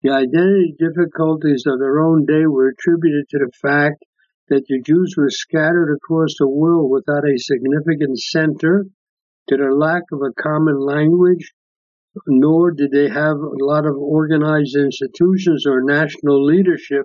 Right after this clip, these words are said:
that everyone looked up to. The establishment of a state, on the contrary, was a whole different situation, in gathering exiles, national institution, revival of the Hebrew language.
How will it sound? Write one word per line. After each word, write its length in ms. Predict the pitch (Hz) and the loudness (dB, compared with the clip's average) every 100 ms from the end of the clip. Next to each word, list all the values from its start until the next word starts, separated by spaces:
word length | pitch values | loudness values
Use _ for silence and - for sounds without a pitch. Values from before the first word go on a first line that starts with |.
| - | -4
that 120 | 143 | -2
everyone 480 | 160 165 160 156 151 | 2 2 2 2 2
looked 320 | 151 147 - | 0 -2 -4
up 160 | 175 180 - | -2 -2 -4
to. 320 | 156 123 - _ _ _ _ _ _ _ - | -2 -2 -4 _ _ _ _ _ _ _ 0
The 80 | |
establishment 1000 | 135 127 - 180 226 220 196 - 170 165 165 | 0 0 -2 0 2 2 0 0 0 0 -2
of 200 | 143 123 | -6 -6
a 60 | 120 | -6
state, 840 | - - - 202 208 120 131 - - _ _ _ _ _ | -10 -14 -6 -2 -2 -2 -6 -14 -20 _ _ _ _ _
on 180 | 139 139 | -2 0
the 120 | 139 | 0
contrary, 1120 | - 175 185 196 190 143 120 123 139 151 143 _ _ _ _ | -2 -2 0 -2 -2 -2 -2 0 0 0 -4 _ _ _ _
was 240 | 143 143 160 | -4 -2 0
a 100 | 151 | 0
whole 320 | 165 190 185 | 2 4 2
different 520 | 190 175 170 160 139 | 0 -2 0 -4 -4
situation, 1120 | - 151 143 151 147 170 185 190 135 113 117 - | -4 -6 -4 -2 0 2 2 0 -8 -10 -14 -4
in 220 | 185 170 | 0 0
gathering 540 | 160 156 151 147 143 | 0 -2 -2 -2 0
exiles, 840 | 143 170 - 185 180 170 170 143 - _ _ _ _ | -2 -4 -4 -4 0 0 0 -4 -12 _ _ _ _
national 520 | 135 139 143 - 143 139 | -2 0 0 -2 0 0
institution, 960 | 131 139 - 185 185 180 - 165 170 | 0 -6 -4 0 2 0 0 2 2
revival 720 | 151 131 127 131 135 139 135 131 | 2 -2 0 0 0 -4 -4 -2
of 0 | |
the 80 | |
Hebrew 420 | 123 143 127 135 143 | 0 -2 0 2 2
language. 680 | 170 185 175 175 165 147 | 2 2 4 2 2 -2